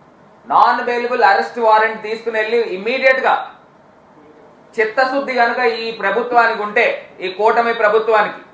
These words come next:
ఇమ్మీడియట్ గా పోలీసులు ఇంటికి వెళ్ళి అరెస్ట్ చేయాలి. ఎవరెవరికి సంభాషణ చేశాడు ఇవన్నీ బయటికి తీస్తే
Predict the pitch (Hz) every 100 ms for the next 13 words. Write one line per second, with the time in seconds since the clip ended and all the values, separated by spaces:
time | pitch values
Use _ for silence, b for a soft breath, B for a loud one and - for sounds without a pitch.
0 | - - - - - - - - - -
1 | 202 262 277 277 269 240 190 - - -
2 | _ _ - - - - 202 247 262 254
3 | 262 247 226 214 254 240 226 240 220 -
4 | - 214 185 - - - - - - -
5 | - 127 180 247 262 269 247 233 220 233
6 | 240 240 233 233 233 240 214 208 247 220
7 | 226 240 220 226 226 262 277